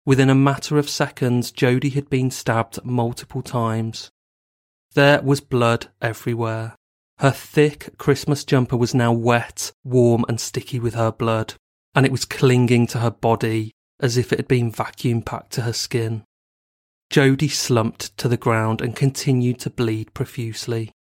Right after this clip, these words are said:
Her attacker was now on the floor with her,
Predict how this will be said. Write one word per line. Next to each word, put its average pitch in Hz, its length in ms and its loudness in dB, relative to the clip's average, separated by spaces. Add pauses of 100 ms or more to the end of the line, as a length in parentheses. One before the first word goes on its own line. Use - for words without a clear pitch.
(520)
Her 143 100 4
attacker 147 380 0
was 139 160 2
now 123 300 4
on 120 120 0
the 120 60 -2
floor 120 340 -2
with 110 220 -4
her, 110 380 -4